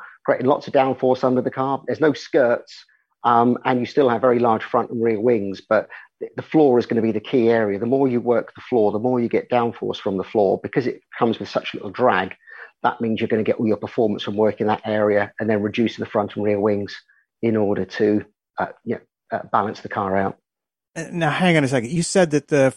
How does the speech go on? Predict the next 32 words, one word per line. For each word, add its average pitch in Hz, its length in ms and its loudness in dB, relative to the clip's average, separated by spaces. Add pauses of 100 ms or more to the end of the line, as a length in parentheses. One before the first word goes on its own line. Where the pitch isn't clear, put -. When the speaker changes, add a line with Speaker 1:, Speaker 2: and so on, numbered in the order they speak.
Speaker 2:
front 165 200 2
part 165 200 0
of 131 60 -2
the - 60 -14
floor 143 180 2
is 127 120 -4
actually 143 380 0
gonna 139 180 4
be 135 140 2
ramped 131 500 0
down, 123 520 -2
so 143 380 2
similar 151 600 2
in 131 260 -2
profile 120 500 0
to, 139 140 -2
say, 110 360 0
like, 107 260 -2
a 123 340 -2 (160)
rear 131 240 4
wing 127 400 2
beam 139 300 2
or 147 140 -2
something 151 280 -4
like 151 240 0
that. 185 280 -2
So - 160 -2
are 165 100 0
we 160 140 0
gonna 151 160 2
Speaker 1:
Yeah. - 20 2
Speaker 2:
see, 160 420 0